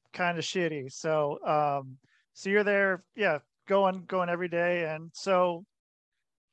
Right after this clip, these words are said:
with that, then, um,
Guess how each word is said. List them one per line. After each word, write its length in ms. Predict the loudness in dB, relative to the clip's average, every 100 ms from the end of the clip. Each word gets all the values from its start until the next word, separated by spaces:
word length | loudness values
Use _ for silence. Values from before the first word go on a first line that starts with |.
| _ _ _ _ _ _ -4
with 340 | 2 2 2
that, 320 | 2 2 2 0
then, 440 | 0 0 -6 -14 _ _ _ _ _
um, 520 | 2 4 4 0 -4